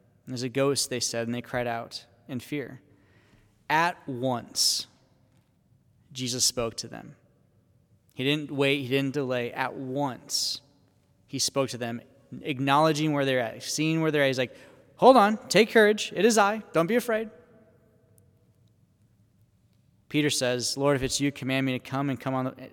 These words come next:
to come on the water." And his simple response is, "Come." So he has an immediate response to their trepidation.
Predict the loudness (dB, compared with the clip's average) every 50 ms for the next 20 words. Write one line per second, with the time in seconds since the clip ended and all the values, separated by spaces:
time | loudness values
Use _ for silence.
0 | -12 -12 -12 -8 -4 -4 -2 -2 -2 -2 -2 -2 -2 -4 -4 -6 -12 -16 -18 -20
1 | -20 _ _ _ -8 -6 -4 -2 -2 -2 -2 -2 -2 0 -2 -2 -2 -2 -2 -2
2 | -2 -2 -4 -6 -8 -8 -10 -12 _ _ _ _ _ _ _ _ _ _ -20 _
3 | _ 2 2 2 2 -2 -8 -14 -20 -20 -20 -20 -20 _ _ _ _ _ _ _
4 | _ _ _ _ _ _ _ -20 _ _ -20 -20 -14 -2 0 2 4 6 6 6
5 | 6 4 2 2 2 2 2 4 4 4 4 4 2 2 2 2 2 2 0 0
6 | 0 0 -2 -4 -4 -4 -2 0 2 2 2 0 -2 -4 -8 -8 -4 0 0 0
7 | 2 2 0 0 0 0 -2 -2 -2 -2 -6 -6 -8 -10 -12